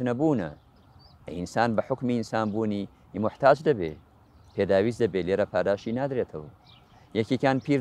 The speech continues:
نەبوونە بە گەنجی و بە گەنجیمانەوەیە. ئەی لێرە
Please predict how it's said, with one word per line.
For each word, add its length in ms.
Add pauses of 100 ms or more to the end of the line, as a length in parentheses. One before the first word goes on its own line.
نەبوونە 460 (180)
بە 60 (100)
گەنجی 320
و 160
بە 120 (480)
گەنجیمانەوەیە. 840 (520)
ئەی 200
لێرە 320